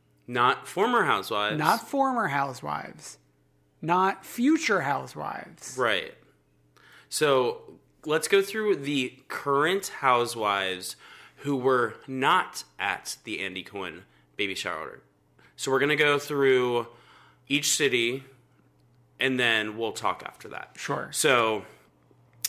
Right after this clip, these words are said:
Speaker 1: Candy is in the Big Brother house.
Speaker 2: Locked in there.
Speaker 1: Still, I mean, we'll get to this, but she's on the block right now, but she's still in there.
Speaker 2: <laughs> Yes.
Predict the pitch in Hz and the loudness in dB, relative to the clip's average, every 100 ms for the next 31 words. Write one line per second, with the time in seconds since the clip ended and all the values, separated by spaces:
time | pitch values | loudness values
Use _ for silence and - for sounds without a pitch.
0 | - - 135 117 127 185 135 135 131 131 | -8 0 2 4 2 0 0 0 2 0
1 | 131 117 117 98 90 90 135 - - - | 0 -2 -2 -2 -2 -4 -4 -10 -12 -4
2 | 156 143 156 - 143 131 143 151 - - | 4 4 4 0 -4 -4 -8 -6 -2 -2
3 | - 143 135 139 147 147 131 117 110 123 | 0 2 4 4 2 4 2 0 -2 0
4 | 127 123 120 104 - 98 98 104 113 123 | 0 0 -2 -6 -6 -8 -8 -8 -4 -2
5 | 120 113 87 90 90 90 - 101 - - | -2 -2 -6 -6 -6 -8 -8 -6 -4 -4
6 | 110 135 165 147 110 92 92 113 190 160 | -2 0 2 0 0 -2 -4 -4 -2 -2
7 | 151 165 | -2 -6